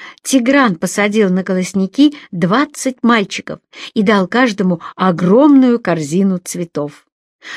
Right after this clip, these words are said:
Когда я поднял руки, мальчики опрокинули эти корзины, и сверху посыпался занавес из цветов, непроницаемый. Я, мы все были ошеломлены. Ничего подобного я и представить себе не мог.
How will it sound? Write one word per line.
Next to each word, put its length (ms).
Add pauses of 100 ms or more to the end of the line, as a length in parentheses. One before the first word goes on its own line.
(120)
Когда 320
я 180
поднял 420
руки, 360 (200)
мальчики 500
опрокинули 840
эти 260
корзины, 680 (320)
и 140
сверху 440
посыпался 680 (180)
занавес 680 (100)
из 220
цветов, 640 (420)
непроницаемый. 1500 (520)
Я, 560
мы 360
все 260
были 300
ошеломлены. 880 (460)
Ничего 340
подобного 500
я 240
и 20
представить 760
себе 240
не 120
мог. 280